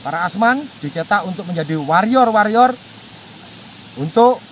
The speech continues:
berjuang langsung di lapangan dengan pembekalan teknik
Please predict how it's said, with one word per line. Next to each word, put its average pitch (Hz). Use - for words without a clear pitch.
berjuang 180
langsung 190
di 180
lapangan 202
dengan 165
pembekalan 180
teknik 185